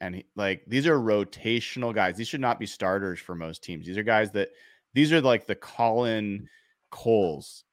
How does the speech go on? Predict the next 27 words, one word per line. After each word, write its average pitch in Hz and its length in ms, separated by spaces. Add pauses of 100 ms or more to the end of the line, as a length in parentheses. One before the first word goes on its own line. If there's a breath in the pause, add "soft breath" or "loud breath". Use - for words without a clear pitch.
(560 soft breath)
that 107 220
would 104 120
rotate 107 520
in, 95 600 (680)
in 98 180
previous, 92 400
or, 107 180
like, 101 220
the 104 60
Tony 117 640
McDaniels. 95 960
Like, 98 220 (140)
that's 120 360
the 113 120
kind 110 320
of 92 100
player, 95 200
and 117 320
they 160 140
are 139 100
not 110 480
your, 95 540 (1300)
they're 120 160
not 113 400
your 101 100
difference 92 400
makers. - 520